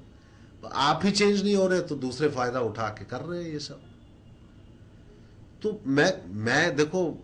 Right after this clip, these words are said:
पक्षपात नहीं कर रहा हूँ कि ये सही है, ये गलत। हमको खुद अपने इज्जत के लिए खड़ा होना चाहिए।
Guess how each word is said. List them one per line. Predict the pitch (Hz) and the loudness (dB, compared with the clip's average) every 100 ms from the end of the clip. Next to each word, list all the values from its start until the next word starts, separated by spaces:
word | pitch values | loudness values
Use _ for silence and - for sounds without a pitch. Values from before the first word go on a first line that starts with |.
| - | -4
पक्षपात | 139 135 - 165 160 | -2 -2 -2 0 0
नहीं | 170 175 | -2 -2
कर | 170 | -2
रहा | 156 | 0
हूँ | 160 | 0
कि | 160 | -2
ये | 143 143 | -2 0
सही | 151 151 143 | 0 0 0
है, | 147 135 | 0 0
ये | 120 | -2
गलत। | 113 101 - - - - - 110 | -4 -6 -12 -18 -20 -20 -12 -4
हमको | 117 135 202 | -4 0 0
खुद | - - 202 196 | 0 2 2 2
अपने | 143 156 165 156 | -2 -2 0 0
इज्जत | 127 113 135 - | 0 -2 -4 -4
के | 127 | -4
लिए | 156 - | -4 -4
खड़ा | 113 113 | -2 -2
होना | 92 80 87 | -2 -8 -12
चाहिए। | - - - | -14 -16 -20